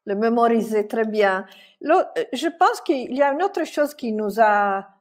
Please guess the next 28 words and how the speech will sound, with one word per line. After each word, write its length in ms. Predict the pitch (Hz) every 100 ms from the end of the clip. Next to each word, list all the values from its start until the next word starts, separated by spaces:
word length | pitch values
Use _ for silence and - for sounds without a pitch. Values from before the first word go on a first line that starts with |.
| _ _ _ _ 185
euh, 120 | 190 247
appris 340 | 240 262 240
le 140 | 208
virus 580 | 202 202 202 233 240 - 240
et 320 | 220 226 226
surtout 400 | 226 240 226 302
le 140 | 254 220
lockdown. 760 | 208 220 202 185 180 202 208 _ _ _
Le 160 | - 285
fait, 520 | - 359 427 415 -
l'évidence 760 | 233 254 247 226 294 427 392 - 208
que 80 | 240
notre 380 | 240 285 349 320
société 800 | 311 240 - 240 226 294 339 254
ne 140 | 214
peut 180 | 214 226
pas 340 | 226 208 202 -
s'arrêter, 640 | - 240 226 269 247 185
ne 140 | 185 220
peut, 220 | 226 226 226 262 -
ne 140 | 233
peut 220 | 233 262 254
pas, 340 | 285 330 311 - _ _ _ -
comme 180 | 247 226
on 120 | 226
dit 180 | 226 262
en 80 |
italien, 480 | 226 226 226 254 269